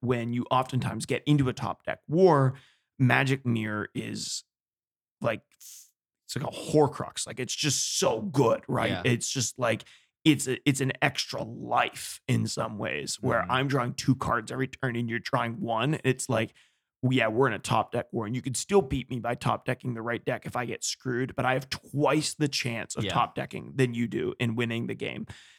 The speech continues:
Speaker 1: The other one that was really good was actually Simba Future King. I actually played this in all three of my games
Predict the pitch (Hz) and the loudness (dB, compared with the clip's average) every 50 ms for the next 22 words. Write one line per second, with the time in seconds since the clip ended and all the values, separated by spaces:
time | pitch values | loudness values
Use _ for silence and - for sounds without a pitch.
0 | _ - 147 156 202 233 269 302 320 320 330 330 - - - 147 151 147 139 - | _ 6 8 8 8 8 6 4 4 4 2 0 -2 0 2 2 4 2 0 0
1 | - - 110 101 120 - - - 131 - - - 165 214 190 160 - - - - | 0 -2 -2 -2 -4 -6 -4 -4 -6 -6 -8 -8 -4 -4 -2 -2 -2 -4 -4 -4
2 | - - 131 131 135 131 156 151 147 151 - - - 147 147 135 - 139 123 - | -2 -2 0 0 2 2 2 2 2 0 -4 -6 -6 -6 -4 -2 0 -2 -2 -2
3 | - - 127 131 - - - - - - 190 233 - - - 160 151 143 139 139 | -4 -8 -8 -8 -8 -8 -10 -8 -6 -4 -4 -4 -6 -4 -2 0 0 2 2 0
4 | 135 - - - 127 120 120 - - - 135 139 147 160 147 156 156 147 127 143 | 0 0 0 -2 -2 -2 -2 -6 -6 -2 0 2 2 2 2 0 -2 -2 -2 -4
5 | 135 131 135 147 151 - | -6 -6 -8 -8 -10 -10